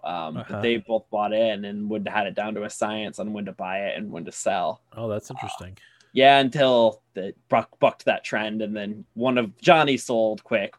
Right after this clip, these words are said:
Speaker 1: but my <laughs> friend lost a lot of money on
Speaker 2: Oh,
Speaker 1: that
Speaker 2: yeah.
Speaker 1: one.
Speaker 2: Yeah, you've gotta set, you've gotta set stop losses with, with stocks, 'cause otherwise you could lose everything.
Speaker 1: Yep.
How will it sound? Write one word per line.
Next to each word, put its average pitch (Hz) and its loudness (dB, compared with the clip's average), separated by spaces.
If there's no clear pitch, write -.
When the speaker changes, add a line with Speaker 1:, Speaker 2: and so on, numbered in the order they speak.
Speaker 1:
but 92 -2
my 101 -8
<laughs> - -10
friend 127 -2
lost 113 -2
a 113 -4
lot 104 -2
of 98 -8
money 98 -12
on - -6
Speaker 2:
Oh, 123 6
Speaker 1:
that 123 6
Speaker 2:
yeah. 117 4
Speaker 1:
one. - -14
Speaker 2:
Yeah, 143 6
you've 135 2
gotta 156 8
set, 143 6
you've 127 -2
gotta 127 4
set 120 -2
stop 110 0
losses 98 -6
with, 98 -8
with 98 -10
stocks, - -8
'cause 98 -8
otherwise 95 -6
you 92 -12
could 92 -10
lose 113 -2
everything. 101 -4
Speaker 1:
Yep. - 0